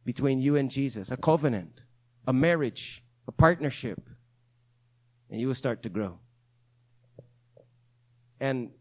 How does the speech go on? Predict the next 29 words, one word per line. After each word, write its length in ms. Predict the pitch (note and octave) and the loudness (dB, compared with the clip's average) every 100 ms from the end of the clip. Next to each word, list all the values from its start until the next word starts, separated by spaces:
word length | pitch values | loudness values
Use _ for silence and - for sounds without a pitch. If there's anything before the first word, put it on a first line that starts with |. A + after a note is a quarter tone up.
| - | -2
any 300 | E3 F#3 F3+ | 2 4 2
living 400 | D#3+ D3 C#3+ C3+ | 2 0 0 0
thing 480 | D3 C3 A#2 G#2+ G#2 _ _ _ _ _ _ _ _ _ _ - | 0 0 -2 -6 -12 _ _ _ _ _ _ _ _ _ _ -4
is 240 | C#3+ A#2+ | -2 -2
designed 680 | A#2+ B2 G2+ C3 B2 A#2 - | -4 -2 0 2 0 -2 -8
to 60 | |
grow. 380 | F2+ G2+ F#2 D#2+ - _ _ _ _ _ _ _ _ - | -6 0 0 -2 -12 _ _ _ _ _ _ _ _ -10
So, 400 | - C#3+ B2+ - _ _ | 0 2 0 -6 _ _
kusa, 480 | - G#3 F#3 F#3 F3 | 0 0 2 2 2
basta 540 | E3 F3+ G#3 G3 F3+ - | 2 2 6 6 4 -2
yung 220 | - D3+ D3 | -2 -2 -2
essentials 600 | D#3 F#3 F#3+ F#3+ G3 - | 2 4 4 4 2 2
ay 200 | C#3 C#3+ C#3 | 2 4 2
sinusuplayan 800 | C#3 D#3+ D#3+ D3 E3 E3+ D#3+ D#3+ | 2 2 2 2 2 4 4 2
ng 40 | D3+ | 0
plant, 320 | E3+ F3 F3 - _ _ _ _ _ _ _ _ _ _ _ _ _ _ _ _ _ _ _ | 0 0 0 -6 _ _ _ _ _ _ _ _ _ _ _ _ _ _ _ _ _ _ _
the 140 | B2 D3+ | 0 2
plant 280 | D#3+ D3+ | 4 4
will 160 | B2+ C3+ | 2 -2
grow. 360 | G#2+ A2+ F#2 F#2+ _ _ | 0 0 0 -8 _ _
That's 320 | B2+ D#3 - | 0 0 0
not, 440 | D#3 D#3 D3+ D3+ D3+ | -2 4 4 4 2
that's 240 | F#3+ F#3+ | 2 2
normal 640 | F3+ F3 F#3 G#3+ A3 A3 | -2 2 4 4 4 2
for 200 | G#3+ E3+ | 0 0
a 120 | E3 C#3+ | 0 0
plant 360 | D3+ C3+ C3 C3+ | 2 2 0 -4
to 40 | |
grow. 360 | A#2 G#2+ F2+ | -2 -2 -4